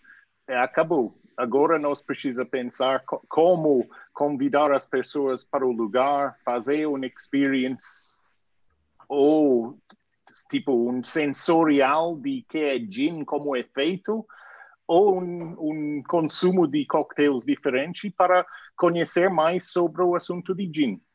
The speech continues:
E gin fora virou moda, começou a virar moda dez anos atrás.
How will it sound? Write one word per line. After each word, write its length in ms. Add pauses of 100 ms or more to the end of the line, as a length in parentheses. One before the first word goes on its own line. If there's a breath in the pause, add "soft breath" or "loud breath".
(160)
E 160
gin 320
fora 720
virou 460
moda, 800 (880)
começou 480
a 120
virar 220
moda 320
dez 300
anos 320
atrás. 580